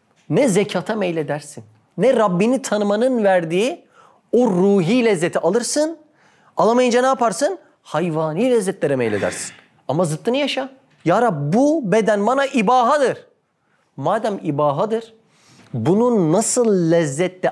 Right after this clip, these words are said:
alacağını da anlatacak ancak mülk sahibidir. Şimdi klimanın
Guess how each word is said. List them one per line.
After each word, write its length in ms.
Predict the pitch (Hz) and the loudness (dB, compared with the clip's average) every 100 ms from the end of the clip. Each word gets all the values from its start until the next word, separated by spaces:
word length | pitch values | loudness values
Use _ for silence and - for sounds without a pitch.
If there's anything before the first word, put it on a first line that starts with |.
| - | 0
alacağını 640 | 160 180 160 175 180 226 | 0 0 0 0 0 0
da 300 | 214 208 - _ _ _ _ _ 143 | 0 -2 -10 _ _ _ _ _ -2
anlatacak 680 | 175 202 202 214 220 - 233 | 0 0 -2 -2 -4 -6 -4
ancak 360 | 254 247 247 | 0 -2 -2
mülk 240 | 190 277 - | -2 0 0
sahibidir. 680 | 226 165 120 92 - - _ _ _ | 0 0 -2 -8 -14 -20 _ _ _
Şimdi 340 | - 214 254 | 0 2 2
klimanın 600 | - 220 262 277 254 165 | 0 2 2 2 2 -2